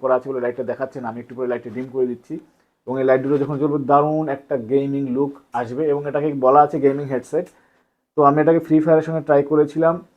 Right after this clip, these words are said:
নরমাল হেডসেটের থেকে ল্যাগিং একটু কম হয়, but কিছুটা ল্যাগিং আছে, মানে, অতটাও পারফেক্ট না গেমিংয়ের জন্য, but যারা নরমাল, মানে, খুব প্রো প্লেয়ার না, তারা ইউজ করতে পারো। ক্যাজুয়াল প্লেয়ারদের কাছে কোনো কিছু ব্যাপার মনে হবে না, বেশ ভালোই রয়েছে।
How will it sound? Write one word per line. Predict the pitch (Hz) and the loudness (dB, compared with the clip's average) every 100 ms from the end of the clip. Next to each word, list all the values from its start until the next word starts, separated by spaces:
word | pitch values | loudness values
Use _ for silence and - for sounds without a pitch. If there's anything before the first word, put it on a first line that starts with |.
| _ _ 123 | _ _ 2
নরমাল | 151 170 190 185 | 4 6 4 2
হেডসেটের | 175 170 165 170 | -2 -2 -4 -4
থেকে | 165 156 | -2 0
ল্যাগিং | 139 139 147 156 185 | 2 2 0 -6 -8
একটু | 185 208 | -2 -2
কম | 196 160 139 | 4 2 4
হয়, | 156 | 0
but | 170 180 - - _ | 0 -2 -10 -20 _
কিছুটা | 180 185 190 | -8 0 4
ল্যাগিং | 165 165 151 | 4 2 0
আছে, | 127 123 | 0 0
মানে, | 117 | -4
অতটাও | 117 135 156 175 | -2 -2 2 2
পারফেক্ট | 175 151 151 147 | 4 2 2 -6
না | 147 131 | -4 -2
গেমিংয়ের | 123 120 117 104 | 0 0 -2 -4
জন্য, | 120 160 | -6 -2
but | 185 208 - _ _ _ _ _ | -2 -2 -8 _ _ _ _ _
যারা | 160 170 | 2 4
নরমাল, | 156 156 160 | 6 6 6
মানে, | 156 156 | 4 0
খুব | 151 143 | -4 -8
প্রো | 151 160 | -2 0
প্লেয়ার | 156 147 147 156 | 2 4 4 2
না, | 185 | -2
তারা | 185 165 | 2 4
ইউজ | 156 151 | 4 2
করতে | 135 120 | -4 -4
পারো। | 107 113 | -4 -2
ক্যাজুয়াল | 139 135 156 | -2 2 0
প্লেয়ারদের | 151 147 143 139 135 | 0 0 0 0 -2
কাছে | 127 131 139 | 0 -2 -2
কোনো | 135 135 | -8 -10
কিছু | 131 | -6
ব্যাপার | 123 120 127 | -4 -4 -6
মনে | 127 | -6
হবে | 123 120 | -4 -4
না, | 151 | -4
বেশ | 160 147 | -6 -4
ভালোই | 143 131 113 | -4 -2 -4
রয়েছে। | 101 95 - | -6 -10 -16